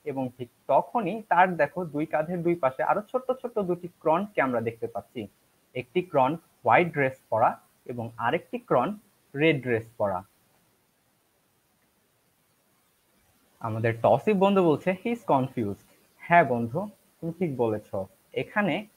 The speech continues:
ক্রন কিছুটা কনফিউজ যে ওই সিচুয়েশনে তার কি করা উচিত। এখন দেখো বন্ধুরা, এখানে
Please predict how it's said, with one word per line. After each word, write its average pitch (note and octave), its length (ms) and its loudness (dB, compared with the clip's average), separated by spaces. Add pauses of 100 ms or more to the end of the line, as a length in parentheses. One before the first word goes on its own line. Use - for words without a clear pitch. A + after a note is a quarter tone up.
(180)
ক্রন D#3+ 400 4 (220)
কিছুটা G#3 340 0
কনফিউজ A#2+ 460 -4 (260)
যে A#2+ 200 -6 (280)
ওই F3+ 140 4
সিচুয়েশনে G3+ 560 -4
তার G3+ 180 -6
কি G#3+ 180 -10
করা C3+ 240 4
উচিত। G#2+ 260 -6 (680)
এখন B3+ 340 -2
দেখো E3 220 4
বন্ধুরা, A#2 500 -2 (300)
এখানে F3 480 -2